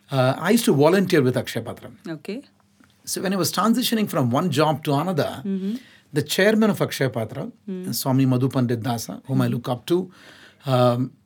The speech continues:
Speaker 1: he is an I I T and a monk.
Speaker 2: Mm, mm.
Speaker 1: I I T Mumbai, uh, Padma Shri and a monk.
Speaker 2: Mm.
Speaker 1: He said, uh, he called me to his room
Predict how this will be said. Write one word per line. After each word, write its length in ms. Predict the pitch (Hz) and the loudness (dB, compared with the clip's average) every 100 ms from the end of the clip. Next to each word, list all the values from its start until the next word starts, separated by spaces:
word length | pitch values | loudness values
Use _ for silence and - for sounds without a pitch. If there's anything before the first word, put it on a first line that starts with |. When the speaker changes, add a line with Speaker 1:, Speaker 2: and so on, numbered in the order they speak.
| _ | _
Speaker 1:
he 240 | - - 226 233 170 | -12 -2 0 2 0
is 80 | 160 | 2
an 40 | 135 | 4
I 100 | 127 143 | 4 4
I 60 | |
T 180 | 143 160 | 2 -4
and 100 | 208 | -2
a 80 | 139 | 2
monk. 380 | 127 117 110 - - 202 | 2 0 -4 -14 -10 -4
Speaker 2:
Mm, 260 | 196 202 - - | -2 -2 -8 -12
mm. 280 | 190 185 - - | -10 -8 -10 -6
Speaker 1:
I 120 | 110 | 0
I 40 | 120 | 2
T 140 | 123 | 0
Mumbai, 580 | 110 127 135 131 131 135 _ - _ _ | 0 0 2 2 2 -2 _ -20 _ _
uh, 40 | - 135 | -8 -4
Padma 220 | 127 131 | 0 0
Shri 260 | - 127 120 | 2 2 2
and 60 | 113 | 0
a 40 | |
monk. 360 | 117 156 185 - - | 0 0 -4 -10 -14
Speaker 2:
Mm. 260 | 175 175 202 - _ _ - | -12 -10 -12 -16 _ _ -2
Speaker 1:
He 140 | 277 | 2
said, 460 | 262 190 165 156 135 127 | 2 4 4 2 2 4
uh, 80 | 120 196 | 4 2
he 60 | |
called 200 | - 180 165 | 2 2 2
me 20 | 147 | -2
to 20 | |
his 100 | - | -2
room 360 | 156 120 87 | -2 -2 -6